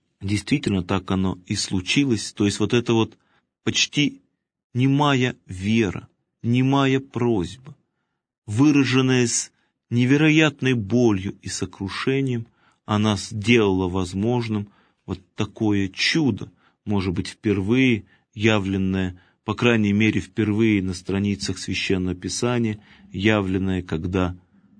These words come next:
молитва человека Божьего, молитва пророка Илии воскрешает ей сына.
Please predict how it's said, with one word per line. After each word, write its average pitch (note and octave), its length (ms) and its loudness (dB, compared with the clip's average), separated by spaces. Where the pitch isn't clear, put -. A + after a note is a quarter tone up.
молитва G#2+ 600 0
человека F#2 640 -2
Божьего, G2+ 720 -2
молитва F#2+ 520 -2
пророка E2+ 500 -4
Илии G2 380 0
воскрешает G2+ 920 -4
ей E2+ 400 -2
сына. E2 500 -4